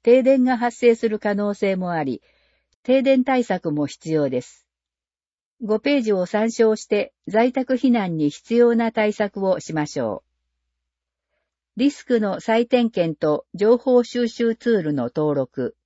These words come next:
自宅周辺の浸水や土砂災害のリスクを、桑名市ハザードマップで再確認してください。ハザードマップの入手、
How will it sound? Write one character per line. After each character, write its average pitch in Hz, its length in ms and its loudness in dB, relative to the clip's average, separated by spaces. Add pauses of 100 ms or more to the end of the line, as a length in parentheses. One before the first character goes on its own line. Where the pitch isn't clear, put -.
(800)
自 214 160 -4
宅 269 280 -2
周 262 240 0
辺 240 240 2
の 247 120 2
浸 233 260 0
水 220 320 0
や 208 220 2 (260)
土 202 140 -2
砂 254 140 0
災 277 260 0
害 190 220 0
の 165 120 0
リ 185 120 -4
ス - 100 -18
ク 151 240 0
を、 135 160 2 (400)
桑 262 260 4
名 269 140 2
市 226 120 -6
ハ 190 160 -4
ザ 247 180 2
ー 247 60 0
ド 240 120 -2
マ 233 140 0
ッ - 120 -6
プ 156 140 -2
で 135 160 0
再 226 240 -2
確 240 240 -2
認 170 180 0
し - 80 -8
て 147 120 -2
く 147 100 -4
だ 131 120 -4
さ 123 180 -8
い。 95 140 -10 (1300)
ハ 220 200 -2
ザ 269 200 2
ー 262 40 -2
ド 269 120 2
マ 262 120 4
ッ 262 120 -2
プ 175 140 -4
の 151 140 -2
入 156 240 -2
手、 147 300 -2